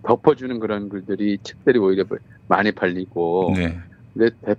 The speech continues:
Speaker 1: 뭐, 어, 이제 교과서에서 반일 민족주의 기조가 있다고 하는 거야. 이제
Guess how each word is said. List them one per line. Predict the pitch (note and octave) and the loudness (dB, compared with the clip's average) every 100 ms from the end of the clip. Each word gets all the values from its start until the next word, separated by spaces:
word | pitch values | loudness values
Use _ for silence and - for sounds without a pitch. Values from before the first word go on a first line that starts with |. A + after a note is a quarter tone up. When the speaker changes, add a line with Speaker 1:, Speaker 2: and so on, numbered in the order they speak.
| - - A#2+ G#2+ - | -6 -18 -14 -14 -2
Speaker 1:
뭐, | C3+ D#3 - - - - - A2 | 0 0 -2 -20 -20 -20 -10 -4
어, | G#2+ G#2 G2+ G2+ - - - - | -2 -2 -4 -6 -12 -20 -20 -4
이제 | A2+ A2 G2+ - | 4 4 4 2
교과서에서 | B2 D#3 D#3 - C#3+ B2+ F3 | 2 4 2 4 0 2 -2
반일 | - A#2 C3 | -4 -2 -2
민족주의 | C3+ B2 A#2+ A#2+ A2 | -2 -4 -6 -4 -6
기조가 | G#2 G#2 C3+ | -4 -2 0
있다고 | G#2+ - A#2 A2 | 0 0 0 0
하는 | G#2+ | -2
거야. | G2 B2 - - - - - | 0 -2 -4 -18 -20 -20 -4
이제 | A#2+ | 0